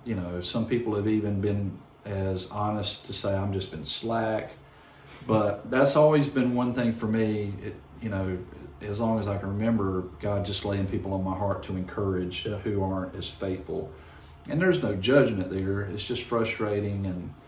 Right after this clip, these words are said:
Speaker 2: Oh, yeah.
Speaker 1: um, you know, it's a burden.
Speaker 2: Yep,
Speaker 1: I don't, I don't
Speaker 2: for
Speaker 1: know
Speaker 2: sure.
Speaker 1: how else to say it. But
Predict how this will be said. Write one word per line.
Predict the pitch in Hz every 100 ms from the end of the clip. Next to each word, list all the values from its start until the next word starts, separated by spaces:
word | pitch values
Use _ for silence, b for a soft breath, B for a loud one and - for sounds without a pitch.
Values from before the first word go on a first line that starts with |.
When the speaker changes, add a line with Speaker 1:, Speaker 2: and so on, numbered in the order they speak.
| -
Speaker 2:
Oh, | 107 101 104
yeah. | 101 101
Speaker 1:
um, | 101 98 98 98 92 - -
you | 120
know, | 98 87 92 98 - - - -
it's | - 127
a | 160
burden. | 160 165 - -
Speaker 2:
Yep, | - -
Speaker 1:
I |
don't, | 107
I | 104 110
don't | 117
Speaker 2:
for |
Speaker 1:
know | 113
Speaker 2:
sure. | 110
Speaker 1:
how | 104
else | 90
to | -
say | - 98 92
it. | - - - - - - - - - -
But | 110 110 107 -